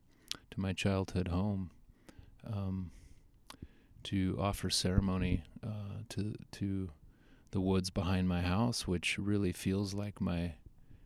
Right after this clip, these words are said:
my true birthplace. And so, um, to be here actually,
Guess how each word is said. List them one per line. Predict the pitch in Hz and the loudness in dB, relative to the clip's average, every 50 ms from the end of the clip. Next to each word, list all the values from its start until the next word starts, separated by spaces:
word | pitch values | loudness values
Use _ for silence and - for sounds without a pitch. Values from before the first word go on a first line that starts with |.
| - - - | -14 -6 -2
my | - 87 | -2 -2
true | - - - 87 | 0 0 0 0
birthplace. | 85 90 82 80 80 - - - - 73 76 80 - - - - - - - - - - - - - - - - - - - - - - - | 2 4 2 2 2 -2 -4 -4 -4 -4 -4 -4 -6 -4 -6 -6 -6 -8 -20 -20 -20 -20 -20 -20 -20 -20 -20 -20 -20 -20 -20 -20 -20 -16 -10
And | 110 101 98 - | -8 -4 -2 -2
so, | - - 92 90 87 87 85 - | 0 2 2 4 4 2 0 0
um, | - 87 85 85 85 85 85 82 - - - - - - - - - - - - | -2 -2 -2 0 0 -2 -2 -4 -8 -16 -20 -20 -20 -20 -20 -20 -20 -18 -10 -6
to | - 92 | -6 -4
be | 90 101 98 98 98 95 92 92 104 117 - | -2 -2 0 0 0 0 0 -2 -4 -8 -10
here | - 143 - - - 101 107 113 101 | -12 -12 -8 -2 2 2 4 4 4
actually, | - - 92 - - - - 95 87 82 85 87 90 87 | 2 0 -2 -2 -2 -4 -2 0 0 0 0 0 -2 -6